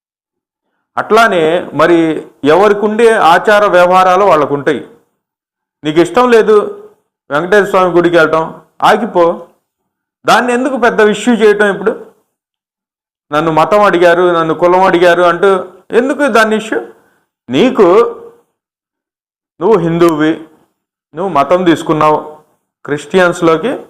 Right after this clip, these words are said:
చేంజ్ అయ్యావు, ఓకే, హ్యాపీ, అది నీకు ఇష్టమైందే నువ్వు చేసావు. దాన్ని ఎవరన్నా హిందువులు ప్రశ్నించారా? నువ్వు హిందువు అయి ఉండి నువ్వు ఎందుకు,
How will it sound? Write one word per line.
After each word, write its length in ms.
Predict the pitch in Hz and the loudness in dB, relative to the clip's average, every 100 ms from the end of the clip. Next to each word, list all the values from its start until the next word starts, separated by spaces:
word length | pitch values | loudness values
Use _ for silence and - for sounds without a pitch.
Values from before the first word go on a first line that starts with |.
| _ _ _ 143 | _ _ _ -4
చేంజ్ 220 | 147 139 | 0 2
అయ్యావు, 420 | 127 120 120 - _ - 240 | 2 2 -2 -8 _ -2 0
ఓకే, 200 | 233 202 | 0 0
హ్యాపీ, 400 | 190 208 202 185 | 2 0 0 0
అది 200 | 165 170 | 0 0
నీకు 260 | 175 190 | -2 -2
ఇష్టమైందే 500 | 202 202 254 254 247 | -2 0 0 0 -4
నువ్వు 260 | 277 285 285 | -4 -2 0
చేసావు. 360 | 269 226 214 - - - _ - | 0 0 0 -4 -16 -20 _ -2
దాన్ని 220 | 185 214 | 0 2
ఎవరన్నా 320 | 208 202 208 | 2 2 0
హిందువులు 360 | 190 208 262 233 | -2 0 0 0
ప్రశ్నించారా? 640 | 196 190 220 214 208 190 247 - - _ _ 151 | -2 -2 -2 0 2 0 -2 -8 -20 _ _ 0
నువ్వు 160 | 160 | 2
హిందువు 320 | 143 180 262 | 2 2 4
అయి 180 | 240 214 | 4 2
ఉండి 240 | 202 214 226 | 0 -2 0
నువ్వు 200 | 190 175 | 2 2
ఎందుకు, 280 | 214 240 | 0 0